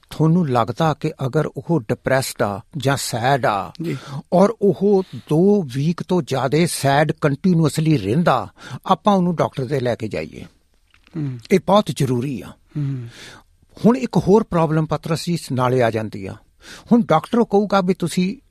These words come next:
Speaker 1: ਥੋੜ੍ਹੀ ਦੇਰ ਮੈਡੀਕੇਸ਼ਨ ਲੈ ਲਓ, ਜਦੋਂ ਤੁਸੀਂ ਠੀਕ ਫੀਲ ਹੋਏ ਮੇਰੇ ਕੋਲੇ ਆ ਜਿਓ, ਮੈਂ ਘਟਾ ਕੇ ਤੁਹਾਡੀ ਮੈਡੀਕੇਸ਼ਨ ਬੰਦ ਕਰਾ ਦੂੰ।
Speaker 2: ਹੂੰ।
Speaker 1: ਅੱਛਾ, ਹੁਣ ਮੈਂ ਘਰ ਆ ਗਿਆ
Speaker 2: ਜੀ।
Speaker 1: ਆ ਦਵਾਈ ਲੈ ਕੇ,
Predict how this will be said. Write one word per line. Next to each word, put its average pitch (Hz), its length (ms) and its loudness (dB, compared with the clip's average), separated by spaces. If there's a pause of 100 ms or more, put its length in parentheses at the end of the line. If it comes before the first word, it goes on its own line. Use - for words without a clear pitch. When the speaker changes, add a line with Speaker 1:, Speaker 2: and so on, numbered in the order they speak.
(120)
Speaker 1:
ਥੋੜ੍ਹੀ 147 240 2
ਦੇਰ 156 200 0
ਮੈਡੀਕੇਸ਼ਨ 127 560 -2
ਲੈ 110 160 -2
ਲਓ, 185 200 -8 (460)
ਜਦੋਂ 165 300 0
ਤੁਸੀਂ 214 340 -2 (340)
ਠੀਕ - 340 0
ਫੀਲ 170 280 -2
ਹੋਏ 175 360 2
ਮੇਰੇ 143 220 0
ਕੋਲੇ 180 220 0
ਆ 127 120 2
ਜਿਓ, 175 240 -4 (260)
ਮੈਂ 170 180 2 (100)
ਘਟਾ 131 240 2
ਕੇ 220 220 -4 (120)
ਤੁਹਾਡੀ 156 200 0
ਮੈਡੀਕੇਸ਼ਨ 135 500 -2
ਬੰਦ 113 240 -2
ਕਰਾ 107 220 -6
ਦੂੰ। - 200 -14 (140)
Speaker 2:
ਹੂੰ। 151 340 -4 (180)
Speaker 1:
ਅੱਛਾ, 165 200 -2
ਹੁਣ 185 220 4
ਮੈਂ 226 120 4
ਘਰ 170 220 2
ਆ 120 160 2
ਗਿਆ 87 240 -10 (240)
Speaker 2:
ਜੀ। 151 240 -2 (240)
Speaker 1:
ਆ 180 60 0
ਦਵਾਈ 147 320 2
ਲੈ 117 160 -4
ਕੇ, - 140 -18